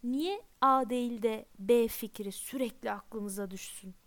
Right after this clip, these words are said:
Bence bir yerlerde sizi çağıran bir ses var.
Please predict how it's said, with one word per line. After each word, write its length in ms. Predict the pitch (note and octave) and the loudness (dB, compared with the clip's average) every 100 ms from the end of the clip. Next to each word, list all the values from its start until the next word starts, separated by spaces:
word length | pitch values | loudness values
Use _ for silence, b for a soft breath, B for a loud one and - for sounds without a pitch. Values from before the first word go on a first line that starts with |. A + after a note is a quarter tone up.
| - _ - - - _ - - - - - - - | -20 _ -20 -20 -20 _ -20 -20 -20 -20 -20 -20 -10
Bence 340 | C#4+ B3+ G#3+ A#3 | -4 -2 -2 -2
bir 80 | |
yerlerde 520 | A#3 G3+ F#3+ F#3 F#3 A3 | -2 -2 -6 -8 -8 -8
sizi 280 | A3 G3+ | -8 -10
çağıran 520 | G3+ G3 F#3 F#3+ G3+ G3 | -10 -8 -6 -6 -6 -8
bir 60 | |
ses 420 | F#3 - B3+ - | -8 -6 -6 -6
var. 320 | F#3+ F3+ - | -8 -8 -14